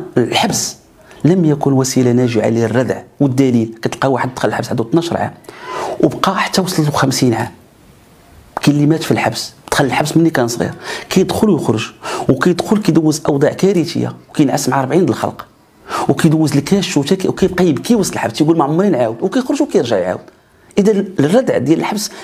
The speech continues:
لم يكن وسيلة ناجعة. آه، اعتقال ديال دنيا باطمة ما يمكنش يفرحنا في هذه القناة.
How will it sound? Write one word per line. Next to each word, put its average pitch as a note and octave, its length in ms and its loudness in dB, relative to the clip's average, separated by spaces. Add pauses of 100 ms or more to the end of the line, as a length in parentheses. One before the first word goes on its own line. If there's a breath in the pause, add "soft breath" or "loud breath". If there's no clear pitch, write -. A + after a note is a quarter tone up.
لم G#3 140 4
يكن F3 260 2
وسيلة C#3+ 580 2 (320 loud breath)
ناجعة. B2+ 540 0 (920 loud breath)
آه، D#3 420 2
اعتقال A#3+ 480 0
ديال G3 400 2
دنيا F#3 280 4
باطمة F#3+ 520 0
ما G3+ 100 2
يمكنش G#3 440 0 (200)
يفرحنا B2+ 520 -2 (200)
في A#2 160 0
هذه A#2+ 440 0 (300)
القناة. A2+ 420 -2